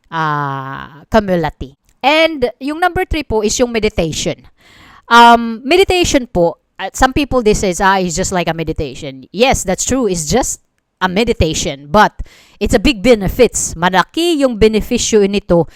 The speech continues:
sa well-being ng isang tao. At fifteen minutes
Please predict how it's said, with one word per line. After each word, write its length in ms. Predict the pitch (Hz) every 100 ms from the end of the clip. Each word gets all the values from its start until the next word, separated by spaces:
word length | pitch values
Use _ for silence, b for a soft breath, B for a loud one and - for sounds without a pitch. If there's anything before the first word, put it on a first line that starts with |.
| b -
sa 160 | -
well-being 800 | 285 269 285 214 269 269 285 214
ng 160 | 196 202
isang 240 | 180 190
tao. 560 | 180 160 151 - 151 135 _ B B B B B
At 320 | - 240 240 - _ _ _ _ _ _ _ _
fifteen 560 | _ - 381 - 359 311
minutes 640 | 277 240 233 - - -